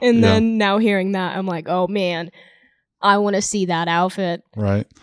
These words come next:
Speaker 2: I just gotta find my glittery thong and I'll be good.
Speaker 1: Oh yeah.
Speaker 2: <laughs>
Speaker 1: Oh yeah. I'll help you find one.
Speaker 2: That's right. All right, let's close this out. Uh, any other last words of advice, um, encouragement?
Speaker 1: Um,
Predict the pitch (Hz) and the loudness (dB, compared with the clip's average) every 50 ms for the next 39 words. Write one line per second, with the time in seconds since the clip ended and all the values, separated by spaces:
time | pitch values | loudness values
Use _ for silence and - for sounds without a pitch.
0 | - - - - - _ - 107 107 113 - - 107 101 92 92 - _ _ _ | -20 -20 -20 -20 -6 _ 0 0 2 2 2 2 2 2 0 -2 -6 _ _ _
1 | - - 110 104 98 95 92 92 85 87 92 95 85 90 87 87 85 - 104 98 | -6 0 2 2 4 2 2 0 0 0 0 0 0 0 -2 -2 -2 -2 -2 -2
2 | 92 92 92 90 87 - - - _ - 98 92 92 90 98 87 92 95 92 92 | -2 -2 -4 -6 -8 -12 -18 -14 _ -8 -6 -4 -4 -4 -4 -4 -2 -4 -4 -4
3 | 92 92 - - - - 240 214 196 185 185 175 147 92 98 185 - - 131 - | -6 -8 -12 -18 -10 -6 -4 -2 -2 -2 -4 -4 -4 -4 -6 -6 -6 -6 -8 -8
4 | _ _ 139 - _ _ _ _ - - 190 180 170 143 98 82 - - - - | _ _ -10 -10 _ _ _ _ -10 -6 -4 -2 -2 -2 -4 -8 -10 -14 -16 -18
5 | - - - - - - - - 214 202 170 - 180 170 - 139 127 143 104 143 | -18 -20 -20 -20 -20 -20 -14 -8 -6 -6 -6 -6 -10 -14 -14 -14 -14 -14 -14 -14
6 | 185 - _ _ _ _ _ _ - - 87 87 - - - - 98 95 - - | -16 -18 _ _ _ _ _ _ -10 -8 -8 -8 -8 -8 -8 -6 -6 -6 -8 -10
7 | - _ _ - - - _ _ _ _ _ _ _ _ _ _ - 110 107 107 | -14 _ _ -20 -20 -20 _ _ _ _ _ _ _ _ _ _ -2 0 2 2
8 | 101 104 104 - - 120 110 101 98 101 - - 110 104 101 101 - - 117 107 | 0 0 -4 0 2 4 4 4 2 0 0 0 0 2 0 0 -2 -2 -2 0
9 | 101 98 101 107 107 107 104 104 104 107 104 104 101 98 95 95 98 98 98 98 | 0 2 2 2 2 4 4 4 4 2 2 2 2 0 0 -2 -4 -4 -4 -6
10 | - - 113 104 98 98 104 95 95 90 87 95 98 98 98 95 - - - - | -6 -6 -6 -6 -4 -4 -4 -4 -4 -4 -4 -4 -2 -2 -2 -4 -6 -8 -12 -12
11 | - - - - 110 101 95 95 95 92 92 95 95 92 87 - _ _ _ _ | -14 -14 -16 -14 -12 -12 -10 -10 -10 -10 -10 -12 -12 -14 -16 -18 _ _ _ _
12 | _ _ _ _ _ _ _ _ _ 117 98 - - 107 104 98 90 101 101 98 | _ _ _ _ _ _ _ _ _ -10 -10 -6 -4 -2 -2 -2 -2 -2 -2 -2
13 | 104 - - _ _ _ _ _ _ _ _ - 240 226 214 202 190 185 | -4 -6 -10 _ _ _ _ _ _ _ _ -4 -2 -2 -2 -2 -4 -6